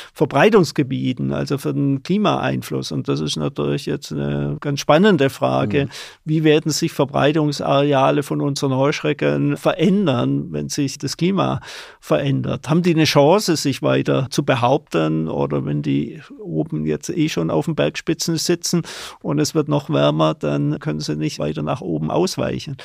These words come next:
Speaker 1: Also da sind viele Teilfragen, Teilerkenntnisse, die von hoher Relevanz sind für den praktischen Naturschutz, fürs Management von, von Lebensräumen.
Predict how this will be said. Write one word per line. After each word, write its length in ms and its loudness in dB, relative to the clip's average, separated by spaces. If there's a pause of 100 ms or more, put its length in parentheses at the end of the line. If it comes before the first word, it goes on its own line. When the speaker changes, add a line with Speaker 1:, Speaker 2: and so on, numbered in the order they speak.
(260)
Speaker 1:
Also 220 2
da 340 4
sind 240 0
viele 640 0
Teilfragen, 1500 -2
Teilerkenntnisse, 1200 -2
die 160 -6
von 200 -2
hoher 240 2
Relevanz 480 -4
sind 300 -4
für 220 -8
den 440 -4
praktischen 720 -4
Naturschutz, 580 -6
fürs 220 -8
Management 640 -4
von, 340 -4
von 160 -4
Lebensräumen. 720 -4